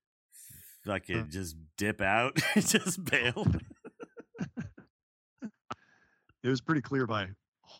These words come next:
Speaker 2: hole two that he was gonna withdraw.
Speaker 1: Yeah.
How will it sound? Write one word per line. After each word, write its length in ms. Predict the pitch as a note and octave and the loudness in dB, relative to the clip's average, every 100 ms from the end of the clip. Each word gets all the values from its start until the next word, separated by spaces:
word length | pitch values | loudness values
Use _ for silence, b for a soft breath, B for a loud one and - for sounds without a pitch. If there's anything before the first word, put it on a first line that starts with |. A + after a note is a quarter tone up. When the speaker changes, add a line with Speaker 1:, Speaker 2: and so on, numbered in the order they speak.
| _ _ | _ _
Speaker 2:
hole 280 | B2+ G#2 - | -4 -4 -6
two 360 | - - A2+ F2 | -6 -2 -2 -2
that 140 | E2+ | -4
he 120 | G2+ | -4
was 140 | F#2 F2+ | -4 -6
gonna 160 | E2+ | -6
withdraw. 500 | E2 D#2 E2+ D2+ E2+ F2+ _ | -8 -8 -6 -6 -8 -12 _
Speaker 1:
Yeah. 280 | A2 F#2+ | -4 -4